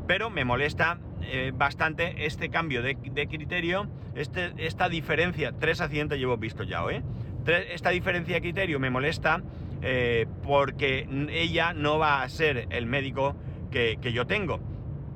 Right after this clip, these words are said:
Y si dentro de cuatro meses, porque el análisis me lo hice en diciembre, o sea, si allá para abril, mayo, s-, lo que, sí, mayo será, ¿no? Más o menos, voy, me hago otro análisis y ya está mi médico, pues a lo mejor el otro dice que, "¿pa' qué eso? Que eso es una tontería, que estaba mejor antes,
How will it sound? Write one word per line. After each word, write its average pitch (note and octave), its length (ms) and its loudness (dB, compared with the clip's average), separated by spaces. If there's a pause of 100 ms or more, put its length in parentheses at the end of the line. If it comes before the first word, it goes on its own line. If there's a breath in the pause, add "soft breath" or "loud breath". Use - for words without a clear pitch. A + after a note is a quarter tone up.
(340)
Y C#3+ 100 2
si C#3+ 140 -2
dentro F3 340 4
de E3 640 4
cuatro D#3+ 320 0
meses, C#3+ 500 -4 (160)
porque A#2 200 -2
el A#2 60 2
análisis C3+ 400 2
me D3 100 2
lo C3 80 2
hice C#3 160 -2
en B2+ 80 0
diciembre, C3+ 540 0
o F2 60 -8
sea, G#2 140 -4
si G#2 100 -4
allá A2 220 2
para A2+ 400 4
abril, A2+ 340 0
mayo, A2 560 0
s-, B2+ 180 -8
lo A2+ 140 -4
que, A#2 160 -6
sí, D#3+ 260 -6
mayo B2 440 -4
será, B2+ 280 0
¿no? C3+ 140 -2
Más B2 200 -4
o A#2+ 40 -2
menos, C#3+ 340 0 (460 loud breath)
voy, D#3+ 240 4
me C3 100 0
hago D3 200 2
otro D#3 160 0
análisis D#3 540 0 (120)
y B2 140 -4
ya C#3+ 160 4
está C3+ 260 0
mi A#2+ 120 0
médico, F3 560 0 (280 loud breath)
pues C#3 180 0
a B2 60 4
lo B2 60 4
mejor C#3+ 340 4
el D#3 120 -2
otro E3+ 280 2
dice E3 300 0
que, A#2+ 420 2
"¿pa' A2 180 0
qué D3 320 2
eso? A2+ 260 -4
Que A2 120 -4
eso C3 160 -4
es C#3+ 80 -6
una D#3 180 0
tontería, A#2+ 540 0
que G#2+ 120 -4
estaba C3+ 260 0
mejor C3 300 0
antes, A#2+ 360 0